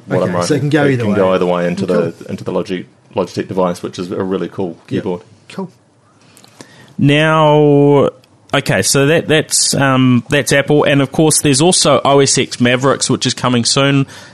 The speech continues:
Speaker 3: uh, which is their sort of next generation, um, your
Speaker 2: O S?
Speaker 3: ne-, next, yeah, refresh to, uh, um, to their O S. We'll talk about that, um, on-, once it, once it comes through. Uh, now, um,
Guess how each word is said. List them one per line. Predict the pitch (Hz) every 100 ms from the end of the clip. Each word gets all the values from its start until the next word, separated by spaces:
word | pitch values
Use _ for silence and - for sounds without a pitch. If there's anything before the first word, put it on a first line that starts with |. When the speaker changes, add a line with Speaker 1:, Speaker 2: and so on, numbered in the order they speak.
| -
Speaker 3:
uh, | 117 117
which | 123 127
is | 123 113
their | 139
sort | 131 131
of | 113
next | 113 - -
generation, | 117 110 107 110 - 110 107 101 -
um, | 95 95 98 98 95 92 92 85 -
your | 110 107
Speaker 2:
O | 101
S? | 120
Speaker 3:
ne-, | 117
next, | 120 113 - -
yeah, | 120 101
refresh | 113 110 107 98 -
to, | 110 104 104
uh, | 101 95 - - - -
um, | 101 104 104 101 101 95 -
to | 117
their | 113 110
O | 104
S. | 110 -
We'll | 120
talk | - 143 -
about | 101 95 95
that, | 113 - -
um, | 104 107 107 98 - 117
on-, | 107 -
once | - 117 113 -
it, | 104
once | 110 107 98
it | -
comes | 113 101 -
through. | 117 123 165 - - - - -
Uh, | 120 131 135 135 131 -
now, | 175 180 180 165 -
um, | - - 175 170 170 165 165 139